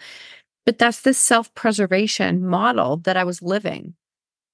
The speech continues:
When it comes to adding self-compassion, you can then start to see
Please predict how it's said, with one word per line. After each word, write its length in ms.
When 240
it 140
comes 300
to 200
adding 500
self-compassion, 1200
you 80
can 260
then 240
start 240
to 100
see 520